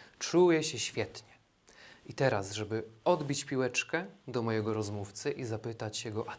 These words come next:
ty jak się czujesz? A ty jak się masz?”, zapytam w ten sposób. „¿Y tú cómo estás? ¿Y tú qué tal?” A ty jak tam? A ty jak się czujesz?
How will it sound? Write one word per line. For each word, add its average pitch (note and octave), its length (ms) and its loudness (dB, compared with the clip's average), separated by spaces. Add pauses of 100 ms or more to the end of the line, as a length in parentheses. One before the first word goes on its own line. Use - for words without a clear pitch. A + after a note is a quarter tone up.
ty E3 280 4
jak F3+ 240 -2
się - 120 -2
czujesz? - 560 -4 (300)
A G#2+ 80 -8
ty D3 240 4
jak D3 220 6
się C3 160 -2
masz?”, - 380 -6 (680)
zapytam A#2+ 460 -4
w A#2+ 100 -14
ten A2+ 140 0
sposób. - 360 -12 (640)
„¿Y D#3 200 -2
tú E3+ 180 4 (640)
cómo E3 360 4
estás? - 680 -4 (1080)
¿Y D3 140 0
tú F#3 240 0 (440)
qué E3 160 4
tal?” C3+ 360 4 (840)
A - 100 -10
ty C#3+ 480 0
jak A2+ 240 0
tam? F#2+ 240 -10
A - 60 -16
ty C3+ 200 2
jak B2+ 220 4
się A2 160 -4
czujesz? - 560 -12